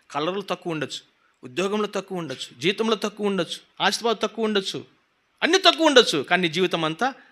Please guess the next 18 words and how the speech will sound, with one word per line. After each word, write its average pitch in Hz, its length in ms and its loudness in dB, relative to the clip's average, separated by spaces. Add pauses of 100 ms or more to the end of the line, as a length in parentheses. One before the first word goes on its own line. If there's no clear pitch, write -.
(160)
సంతోషంగా 120 600 -6
ఉంటావు. - 240 -16 (600)
అన్నీ 262 280 4
ఎక్కువ 285 260 4
ఉండి 269 200 4
ప్రతిరోజు 226 440 4
ఏడవడం 208 460 6
ముఖ్యమా, 151 520 4 (720)
కొంచెం 254 340 2
తక్కువ 208 340 2
ఉండి 202 120 4
ప్రతిరోజు 170 300 6
సంతోషంగా 139 480 -2
ఉండడం 101 260 -8
ముఖ్యమా? 101 360 -16 (480)
Choice 113 300 -4
is 101 120 -14
yours. - 400 -12